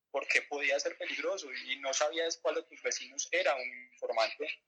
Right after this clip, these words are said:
era un insurgente. Eh, entonces se, se convierte en una guerra como de espías. Acá en Colombia también tuvimos una guerra de espías.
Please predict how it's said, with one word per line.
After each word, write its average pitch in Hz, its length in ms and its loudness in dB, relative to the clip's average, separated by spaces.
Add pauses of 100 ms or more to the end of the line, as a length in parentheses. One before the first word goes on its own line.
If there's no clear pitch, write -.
(400)
era 160 180 4
un 135 100 4
insurgente. 127 760 2 (320)
Eh, 127 320 2 (200)
entonces 151 380 -2
se, 165 240 2
se 147 120 -2
convierte 147 380 -2
en 170 40 -6
una 170 140 0
guerra 170 340 2
como 139 240 -4
de 117 60 -2
espías. 143 580 -2
Acá - 160 2
en 127 60 2
Colombia 151 280 -2
también 143 220 -6
tuvimos 151 340 -8
una 151 120 -2
guerra 151 260 0
de 127 60 0
espías. - 680 -4